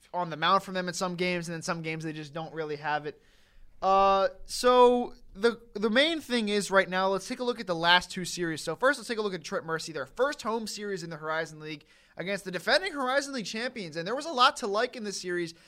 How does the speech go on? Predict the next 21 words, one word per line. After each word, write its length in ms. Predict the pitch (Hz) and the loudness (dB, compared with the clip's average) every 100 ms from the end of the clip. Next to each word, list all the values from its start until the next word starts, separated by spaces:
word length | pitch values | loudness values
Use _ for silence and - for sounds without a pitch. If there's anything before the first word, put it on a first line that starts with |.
| _ - | _ -14
especially 440 | 165 269 - 294 | 0 0 2 -4
in 60 | 294 | -6
the 80 | 220 | -6
two 180 | 254 | -4
games 280 | 202 220 208 | -2 -4 -4
they 100 | 175 | -6
lost. 380 | 165 156 113 - | -4 -4 -6 -8
Now, 80 | 170 | -8
in 60 | |
the 60 | 185 | -8
two 160 | 180 262 | -8 -10
games 220 | 285 247 | -12 -6
they 100 | 254 | -2
lost, 400 | 175 156 160 - | 0 -2 -4 -8
they 60 | |
lost 280 | 160 160 151 | -6 -6 -6
three 180 | 180 247 | -10 -8
one 240 | 277 247 | -4 -4
in 100 | 220 | -4
nine 220 | 202 190 170 | -4 -2 -4
innings, 340 | 151 151 - | -6 -10 -14